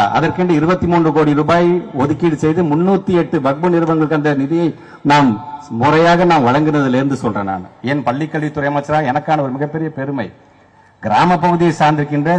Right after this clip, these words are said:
சிறுபான்மை பெண் குழந்தைகள் மாணவிகள் படிக்க வேண்டும் என்பதற்காக இன்றைக்கு தமிழ்நாட்டுடைய முதலமைச்சர்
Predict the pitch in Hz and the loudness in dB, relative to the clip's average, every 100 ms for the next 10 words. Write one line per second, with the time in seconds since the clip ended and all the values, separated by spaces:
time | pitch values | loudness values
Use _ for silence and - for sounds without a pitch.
0 | 170 147 170 180 180 175 156 113 110 - | -2 -2 2 2 2 0 0 -2 -8 -18
1 | - _ 160 214 220 208 185 156 127 107 | -20 _ 0 0 2 2 2 0 -2 -4
2 | 117 151 180 160 135 117 151 175 185 208 | 0 2 2 0 -4 -6 -4 -6 -2 0
3 | 180 175 160 135 - - - 143 151 143 | 0 0 -2 -4 -8 -20 -8 -2 0 0
4 | 127 139 127 104 - - - - - - | 2 2 2 -2 -4 -18 -20 -20 -20 -20
5 | _ - 143 139 135 160 175 170 160 151 | _ -4 -2 0 0 4 2 2 2 2
6 | 127 135 156 151 - 147 139 | 0 0 0 0 -2 0 0